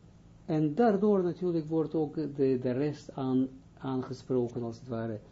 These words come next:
om ook hen het licht te brengen.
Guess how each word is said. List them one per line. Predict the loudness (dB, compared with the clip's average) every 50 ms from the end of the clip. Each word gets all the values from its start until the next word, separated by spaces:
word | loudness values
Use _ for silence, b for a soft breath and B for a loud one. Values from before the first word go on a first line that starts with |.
| B B B B B B B -20 -20 -20 -20 -20 -20 -20 -20 -20 -20 -20 -20 -20 -20 -20 -20 -20 -20 -20 -20 -20 -20 -20 -20 -20 -20 -20 -20 -20 -20 -16 -8
om | -4 -2 -2 0 -2 -2 -4 -4
ook | -2 2 4 4 4 2 0
hen | -6 -4 -2 0 2 2 2 2 0 -2 -4 -14 -20 -18
het | -16 -14 -10 -6
licht | -2 0 0 0 -2 -8 -20 -20 -20 -20 -18
te | -14 -12
brengen. | -10 -10 -10 -10 -12 -14 -16 -20